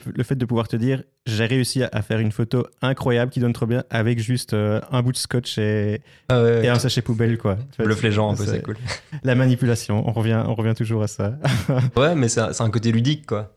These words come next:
Speaker 2: C'est, c'est ça qui est chouette dans la photo de pub, euh, et, et où tu contrôles ton environnement, c'est que t'es obligé d'un moment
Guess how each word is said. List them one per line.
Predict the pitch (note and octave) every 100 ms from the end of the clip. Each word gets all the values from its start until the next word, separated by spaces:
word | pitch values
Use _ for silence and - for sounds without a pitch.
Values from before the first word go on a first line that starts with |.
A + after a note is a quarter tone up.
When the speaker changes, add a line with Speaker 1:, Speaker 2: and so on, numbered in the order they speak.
| _
Speaker 2:
C'est, | _ - G#2 F#2+
c'est | -
ça | A#2+
qui | A2
est |
chouette | G#2+ B2+
dans | G#2+
la | G#2+
photo | G#2 G2+ G#2
de | G2+
pub, | B2 A#2+
euh, | G#2 G#2 G#2+ G2
et, | E2+ - - C2+ G2 _ _ -
et |
où | A2
tu | -
contrôles | - G#2 A2
ton | A2+ A2+
environnement, | G#2+ A2+ C3+
c'est | B2 G#2+
que | G#2+ G#2+ - _ _ _ _ _
t'es | A#2+
obligé | A#2 A#2 C#3
d'un | B2 A2
moment | A2+ A2+ B2+ B2 -